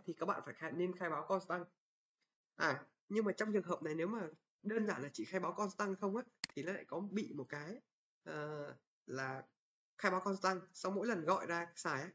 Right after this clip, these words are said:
các bạn cũng phải gọi lại cái hàm nguyên cái này, xong nối cái constant đó cộng thêm cái chuỗi này. Giả sử như là mình sẽ có nhiều,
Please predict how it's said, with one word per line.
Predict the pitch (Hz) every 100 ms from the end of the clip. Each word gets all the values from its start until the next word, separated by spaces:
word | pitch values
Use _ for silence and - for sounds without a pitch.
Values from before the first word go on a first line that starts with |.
| -
các | 175
bạn | 175 -
cũng | 202
phải | 175
gọi | 131 160 120
lại | - -
cái | 170
hàm | 175 139
nguyên | 160 170
cái | 165
này, | 180 127 _ -
xong | - 180
nối | 165 226
cái | 254
constant | 208 180 175 180
đó | 160 190 - _
cộng | 196 -
thêm | - 175
cái | 190
chuỗi | 190 220 254 - - _ _
này. | 170 143 - _ _
Giả | 127
sử | 135 104
như | 175
là | 185 160
mình | 156
sẽ | 151
có | 151
nhiều, | 202 185 151